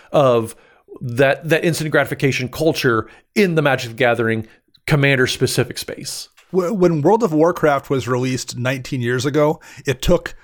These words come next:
Speaker 2: I think it was a hundred and fifty some days for the first raid to be completely cleared. When, when WoW Classic was released a few years ago, which was, which was functionally that original game,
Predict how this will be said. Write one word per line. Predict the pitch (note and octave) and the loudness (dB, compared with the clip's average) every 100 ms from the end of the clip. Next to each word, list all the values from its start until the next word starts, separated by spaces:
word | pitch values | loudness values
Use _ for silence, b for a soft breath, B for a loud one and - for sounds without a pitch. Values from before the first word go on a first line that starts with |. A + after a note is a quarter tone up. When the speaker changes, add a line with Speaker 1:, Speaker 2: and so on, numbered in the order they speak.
| b b _ | b b _
Speaker 2:
I | C3 | -4
think | E3 C3+ | -2 0
it | |
was | C#3+ | 0
a | A#2+ | -2
hundred | - F#3 F3+ | 0 2 4
and | D3 | 2
fifty | - E3 D#3 | -2 -2 -4
some | - D3+ C#3 | -2 -2 0
days | B2+ C3 C3 | -2 -2 -4
for | C3+ | -6
the | A#2+ | -10
first | - D3 C#3+ - - b b b b | -2 0 0 -2 -12 b b b b
raid | C3+ C3+ C#3+ C#3 B2 | -6 -2 0 0 -4
to | |
be | A2 A#2+ | -8 -8
completely | - A#2 C3+ A#2 | -6 -6 -6 -6
cleared. | - C#3 C3+ E3 - B | -4 0 0 0 -6 B
When, | - C3+ B2+ | -4 -4 -2
when | C#3 C3 | -4 0
WoW | C#3+ E3 | 2 2
Classic | - D3 D#3 - D3+ | 2 0 0 -2 -4
was | C3+ | -4
released | B2 B2 - | -2 -4 -4
a | |
few | - | -4
years | A#2 C#3 | -2 -2
ago, | B2+ B2 | 0 0
which | A#2 - | 0 -2
was, | A2+ - | -6 -6
which | C3 B2+ | -8 -4
was | C#3 A#2+ | -4 -4
functionally | - D#3 D3 E3 C#3 | -2 -2 -2 -2 -2
that | C3 B2+ B2+ | 0 0 0
original | B2 A#2+ A#2+ | -4 -4 -6
game, | A2+ C#3+ A#2+ | -4 -4 -4